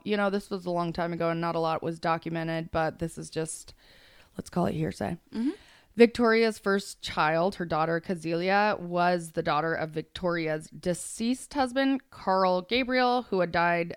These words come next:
Speaker 1: during World War One. I don't, uh, Lisa might get more into this. I'm just giving some little bit of background.
Speaker 2: Mm-hmm.
Speaker 1: There wasn't much dispute that,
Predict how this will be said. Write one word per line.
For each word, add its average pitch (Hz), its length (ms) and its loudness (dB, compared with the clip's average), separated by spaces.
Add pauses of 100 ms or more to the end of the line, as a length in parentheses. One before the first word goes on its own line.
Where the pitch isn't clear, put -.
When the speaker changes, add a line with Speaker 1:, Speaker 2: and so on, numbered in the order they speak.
(140)
Speaker 1:
during 170 340 0
World 160 260 -2
War 156 220 -2
One. 160 440 -2 (100)
I 170 140 -2
don't, 170 240 -4 (100)
uh, 175 140 2
Lisa 190 340 2
might 185 240 0
get 175 180 -2
more 160 460 -4
into 160 240 -6
this. 156 280 -6
I'm 190 180 2
just 190 160 -6
giving 165 260 -2
some 160 580 0 (300)
little 165 180 2
bit 160 140 0
of 160 60 -4
background. 123 520 -4
Speaker 2:
Mm-hmm. 180 300 -6 (480)
Speaker 1:
There 208 240 4
wasn't 208 500 4
much 175 300 0
dispute 160 460 -6
that, 151 320 -2